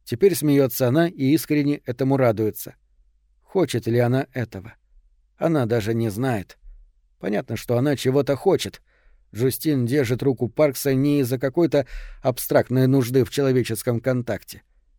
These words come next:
Ей интересно, что она почувствует от его прикосновений. И эти чувства двусмысленны. Шрам не беспокоит её. Благодаря ему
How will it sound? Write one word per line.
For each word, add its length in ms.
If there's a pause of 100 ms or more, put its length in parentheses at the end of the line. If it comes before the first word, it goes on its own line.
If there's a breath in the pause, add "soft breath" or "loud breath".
(100)
Ей 240
интересно, 560
что 220
она 160
почувствует 640
от 100
его 200
прикосновений. 840 (460)
И 120
эти 200
чувства 480 (440 soft breath)
двусмысленны. 920 (840)
Шрам 360
не 80
беспокоит 640
её. 160 (520)
Благодаря 640
ему 320